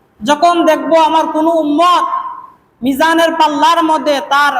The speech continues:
আমলের পাল্লাটা হালকা হয়ে গেছে, তাহলে আমি রাসূল পাক সাল্লাল্লাহু আলাইহি ওয়াসাল্লাম আমার নূরানি আঙ্গুল দ্বারা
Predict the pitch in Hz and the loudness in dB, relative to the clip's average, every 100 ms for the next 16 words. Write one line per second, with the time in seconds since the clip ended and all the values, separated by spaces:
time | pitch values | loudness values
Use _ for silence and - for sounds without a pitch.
0 | - - - - 254 294 311 330 339 339 | -8 -12 -18 -2 0 2 2 2 2 0
1 | 339 - - - 302 294 294 294 269 269 | -6 -14 -8 -2 -2 0 -2 0 0 0
2 | 320 320 285 277 269 254 254 269 277 262 | 0 0 0 0 -2 -4 -6 -4 -2 0
3 | 302 330 381 - - - - - 247 277 | 2 2 2 -2 -8 -12 -18 -8 -2 0
4 | 370 392 339 330 359 359 359 392 381 381 | 0 0 0 0 0 2 2 2 0 -2
5 | 349 330 330 339 320 311 320 330 330 320 | -2 0 0 0 0 0 0 0 -2 -2
6 | 311 302 285 240 - - 247 269 294 262 | -2 0 0 -2 -10 -8 -4 0 0 0
7 | 226 254 320 330 320 302 294 294 294 302 | -4 -2 0 2 2 0 -2 -2 -2 0
8 | 320 349 311 277 240 | -2 0 2 2 2